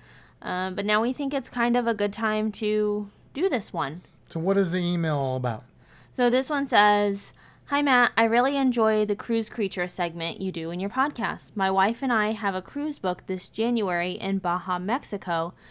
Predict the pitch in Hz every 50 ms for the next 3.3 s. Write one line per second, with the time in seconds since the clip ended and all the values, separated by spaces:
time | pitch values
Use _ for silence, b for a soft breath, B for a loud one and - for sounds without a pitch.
0 | b b b b - 208 208 208 214 226 240 233 262 254 262 247 - - 208 196
1 | 190 196 208 214 214 220 226 226 208 180 170 175 - - - 196 - - - 185
2 | 175 180 190 208 226 233 - 247 247 277 349 392 359 - - 190 156 139 - -
3 | - - - - -